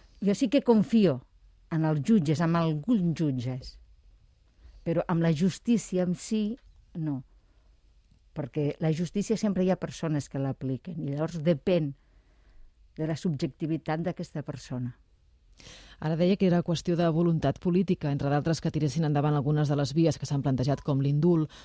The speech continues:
Speaker 2: o la reforma del delicte de, de sedició. El fet és que per primer cop a l'Estat hi ha un govern de coalició
Speaker 1: Mm.
Speaker 2: i un govern de coalició d'esquerres. És una oportunitat, eh, aquest govern, aquesta coalició de,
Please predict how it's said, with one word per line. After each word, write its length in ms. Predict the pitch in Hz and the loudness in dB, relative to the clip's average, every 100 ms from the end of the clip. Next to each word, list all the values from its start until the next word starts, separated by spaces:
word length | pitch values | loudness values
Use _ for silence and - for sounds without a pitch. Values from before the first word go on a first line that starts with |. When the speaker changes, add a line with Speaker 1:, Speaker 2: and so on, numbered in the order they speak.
| - | -16
Speaker 2:
o 100 | - | -6
la 300 | 151 143 139 | -4 -2 -2
reforma 400 | 135 135 160 147 147 | -4 -4 -2 2 2
del 120 | 139 | 2
delicte 320 | 147 151 - | 2 0 -2
de, 140 | 143 131 135 | -2 -2 -4
de 160 | 143 143 | -2 -2
sedició. 540 | 151 139 143 - 151 135 | 0 0 0 0 0 2
El 60 | 147 | 0
fet 140 | 156 170 | 0 2
és 40 | |
que 120 | 220 | 0
per 80 | 196 | 0
primer 220 | 170 175 175 | 0 0 2
cop 180 | 175 | 0
a 60 | 202 | 0
l'Estat 380 | 160 - 156 - | 0 0 -4 0
hi 20 | |
ha 40 | 185 | 0
un 80 | 165 | 2
govern 460 | 160 156 156 160 - | 2 2 2 0 -2
de 200 | 160 147 | -2 -2
coalició 600 | 147 143 139 - 175 185 214 - - | 0 0 0 2 4 4 2 -6 -14
Speaker 1:
Mm. 160 | 165 | -10
Speaker 2:
i 40 | 151 | -6
un 40 | |
govern 180 | 151 151 | -4 -2
de 20 | 156 | 0
coalició 320 | 151 143 - | 0 0 0
d'esquerres. 560 | 156 - - 139 131 131 - - - - - _ _ _ _ | 0 -2 -2 -2 -2 -4 -10 -18 -20 -20 -20 _ _ _ _
És 140 | 208 202 | -4 4
una 120 | 247 | 4
oportunitat, 720 | 226 185 165 156 139 139 - | 4 2 2 0 2 -2 -2
eh, 340 | - - - 147 131 131 143 | -14 -20 -8 -4 -4 -4 -4
aquest 240 | - 143 | -4 -4
govern, 380 | 160 135 131 151 | -2 0 0 0
aquesta 340 | 143 139 - 139 | -2 -2 -2 -2
coalició 380 | 143 139 - | -2 -2 -2
de, 140 | 135 | 0